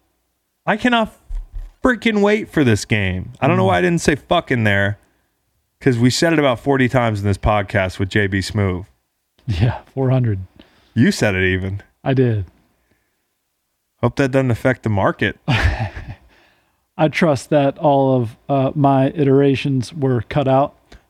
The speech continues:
Speaker 1: Also, your buyers probably say the word "fuck" from time to time. They're adults.
Speaker 2: Yeah, but you can't trust a guy who says "fuck" a lot.
Speaker 1: Yeah.
Speaker 2: Yeah, it's not a
Speaker 1: There's a
Speaker 2: trustworthy
Speaker 1: tinge
Speaker 2: word.
Speaker 1: of, there was a tinge of,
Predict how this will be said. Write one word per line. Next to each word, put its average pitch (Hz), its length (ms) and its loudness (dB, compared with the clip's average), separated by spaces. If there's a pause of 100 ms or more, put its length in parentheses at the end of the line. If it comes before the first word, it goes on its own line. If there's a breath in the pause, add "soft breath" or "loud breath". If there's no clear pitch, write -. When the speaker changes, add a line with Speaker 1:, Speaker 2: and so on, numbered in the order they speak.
(240)
Speaker 1:
Also, 220 280 2
your 147 180 2
buyers 123 480 0
probably 107 420 0
say 101 240 0
the 92 100 -2
word 90 180 -4
"fuck" - 240 -6
from 95 180 -10
time 85 240 -6
to 95 60 -10
time. 101 340 -8 (300)
They're 113 160 2
adults. 101 480 -4 (760)
Speaker 2:
Yeah, 143 280 2
but 156 140 -4
you 156 100 -4
can't 147 280 0
trust 123 320 -2
a 123 60 -6
guy 110 220 -2
who 104 100 -4
says 101 440 -10 (580)
"fuck" - 400 -6
a 117 80 -6
lot. 107 340 -6 (220)
Speaker 1:
Yeah. 339 400 2 (1040)
Speaker 2:
Yeah, 151 220 2
it's 113 120 -6
not 160 80 2
a 147 40 2
Speaker 1:
There's 139 40 -2
a 120 40 -4
Speaker 2:
trustworthy 123 520 0
Speaker 1:
tinge 123 360 2
Speaker 2:
word. 139 80 2
Speaker 1:
of, 117 140 -4
there 175 140 0
was 143 100 -2
a 120 80 2
tinge 165 340 -4
of, 107 200 0